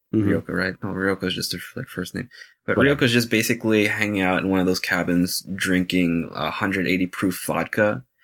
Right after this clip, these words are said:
Speaker 2: uh, while she's slowly decomposing into a sack of meat.
Speaker 1: <laughs>
Speaker 2: And she's all like, "Well, uh, yeah, that's the end, guys.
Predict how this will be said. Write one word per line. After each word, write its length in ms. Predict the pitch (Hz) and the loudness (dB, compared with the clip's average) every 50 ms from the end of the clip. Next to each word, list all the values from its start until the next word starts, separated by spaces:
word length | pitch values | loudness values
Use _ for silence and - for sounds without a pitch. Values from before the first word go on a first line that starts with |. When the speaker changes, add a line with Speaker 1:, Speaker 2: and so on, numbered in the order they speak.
| - - - _ _ _ _ - 87 | -20 -20 -20 _ _ _ _ -2 0
Speaker 2:
uh, 320 | 101 98 92 82 80 82 | 0 2 2 2 2 2
while 260 | 87 92 95 90 92 | 2 2 2 2 2
she's 240 | - - 98 95 - | 4 2 2 2 2
slowly 960 | - - - - 101 98 98 95 98 101 95 98 98 92 90 90 90 - - _ _ _ _ - | 0 0 0 0 0 2 4 4 4 4 4 4 4 4 4 4 2 0 -4 _ _ _ _ -6
decomposing 720 | - 95 90 - - 95 - 85 85 87 87 87 82 82 | -2 -2 0 0 -2 -2 0 0 0 2 2 0 0 -2
into 320 | 73 76 76 - - 85 73 | -2 -4 -6 -4 -2 -2 -2
a 60 | 78 | 0
sack 280 | - - 82 87 85 87 | 0 0 0 0 0 -4
of 120 | - 90 | -4 -2
meat. 260 | 85 87 107 - - _ _ _ _ _ _ _ _ _ - | 0 0 0 -2 -4 _ _ _ _ _ _ _ _ _ -6
Speaker 1:
<laughs> 80 | - - - - - - - - - - - - - - - _ _ _ _ | -6 -6 -6 -10 -14 -16 -18 -18 -20 -20 -20 -20 -20 -20 -20 _ _ _ _
Speaker 2:
And 140 | - 98 104 | -2 0 2
she's 180 | - 117 110 113 | 2 2 2 4
all 160 | 117 113 113 | 6 6 6
like, 240 | 113 110 113 113 - | 6 6 4 4 4
"Well, 440 | 143 165 196 226 240 240 - - _ _ _ _ _ - - - - _ - | 4 4 4 4 2 0 -2 -4 _ _ _ _ _ -10 -10 -10 -8 _ 2
uh, 420 | 120 127 135 135 135 135 131 127 - - | 4 6 6 6 6 4 2 2 0 -2
yeah, 360 | - 135 147 160 175 170 127 | 0 2 4 4 4 4 4
that's 220 | 120 131 - - | 2 2 0 -2
the 200 | - 160 151 147 | 0 0 0 2
end, 360 | 143 156 156 147 135 120 117 113 - _ _ _ - | 2 2 4 4 4 4 2 0 -8 _ _ _ 0
guys. 640 | - 98 95 95 95 95 98 101 101 - - - | 2 2 4 4 4 4 4 4 2 0 -2 -2